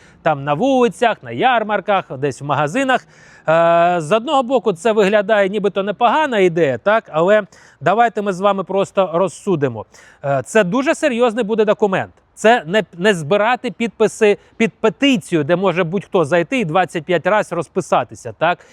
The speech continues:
Це буде конкретний, е, серйозний документ, де людина буде ставити свій підпис, фізично ставити свій підпис, де людина буде давати свої дані, де вона проживає, е, щоб, е, це було зрозуміло тому,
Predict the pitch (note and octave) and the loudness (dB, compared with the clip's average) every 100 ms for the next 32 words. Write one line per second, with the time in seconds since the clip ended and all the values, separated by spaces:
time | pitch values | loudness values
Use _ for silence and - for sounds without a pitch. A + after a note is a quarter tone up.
0 | - _ F#3+ E3 D#3 A3 C4 - F#3 E3+ | -20 _ -2 -2 -2 0 0 0 -4 -4
1 | E3+ D3+ D3 D#3+ - A#2+ F#2+ _ _ _ | -2 0 2 0 -2 -12 -16 _ _ _
2 | - A3 - G3 F3+ E3+ E3 F#3 G3 G3+ | -6 -4 0 0 0 0 0 0 0 -2
3 | C3+ C#3 - G#3+ F#3+ D#3 G#2 _ _ _ | -2 -4 -2 -2 0 -2 -4 _ _ _
4 | B2+ E3+ E3+ D3 D3+ C#4 C#4+ F3 E3+ - | -2 0 0 0 -2 0 -2 -2 -2 -2
5 | E3+ F#3+ - - D3 G3 - - A#3+ - | -2 -2 -6 -10 -4 -4 -4 0 0 0
6 | G#2 - - _ _ _ _ - F#3 E3+ | -12 -18 -20 _ _ _ _ -4 -4 -2
7 | B3 - C#3 - C#3 B2+ B2 C#3 - B2 | -4 -6 -4 -2 -2 -4 -8 -8 -6 -8
8 | A#2+ G#2 C#3+ F3+ G3 F3+ C4+ A#3 A#3 G#3+ | -8 -4 0 0 0 0 0 -2 0 0
9 | F#3 F3+ G3+ - G3 F#3+ E3 B2+ F#3+ C#3 | 2 0 -2 -4 -4 -2 -2 -2 -2 -4
10 | A2 F#2 _ _ B2 G3+ C4 G#3+ G#3+ G#3 | -10 -18 _ _ -2 0 2 -2 -2 -2
11 | F3 D3+ B2 B2 B2 B2 - _ _ C3 | -2 0 2 2 0 -4 -8 _ _ 0
12 | C3 C3+ C#3 C3 - E3+ - D3+ D#3 D#3+ | 2 2 2 -2 -2 -2 -2 -2 0 0
13 | D#3 D3 - _ C#3+ - F3+ F3+ E3+ F3+ | -4 -10 -18 _ -10 -2 0 2 0 0
14 | E3+ E3 F#3 B3 G3+ E3+ F3 G3+ | 0 0 0 0 0 -2 -2 -2